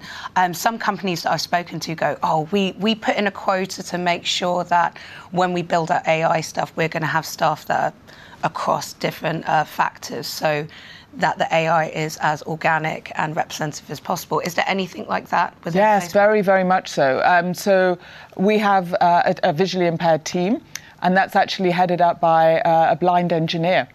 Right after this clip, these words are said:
Speaker 2: I think it gives us a totally different perspective, a guy called Matt King, he's superb. We also have, we, we just have a consciousness around this area because it is a responsibility. So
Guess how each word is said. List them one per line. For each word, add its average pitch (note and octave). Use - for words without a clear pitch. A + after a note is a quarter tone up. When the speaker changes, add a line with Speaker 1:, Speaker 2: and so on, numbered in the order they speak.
Speaker 2:
I -
think F3+
it F3
gives E3+
us D#3
a D#3+
totally E3
different D#3
perspective, D#3
a -
guy D3+
called D3+
Matt D3+
King, D#3+
he's D#3
superb. D3+
We G3+
also A3+
have, G3
we, F#3+
we G#3
just C4
have A3+
a D#3+
consciousness F3
around D3+
this D3
area G#3+
because D#3+
it F3
is A#3+
a A3+
responsibility. C#3
So E3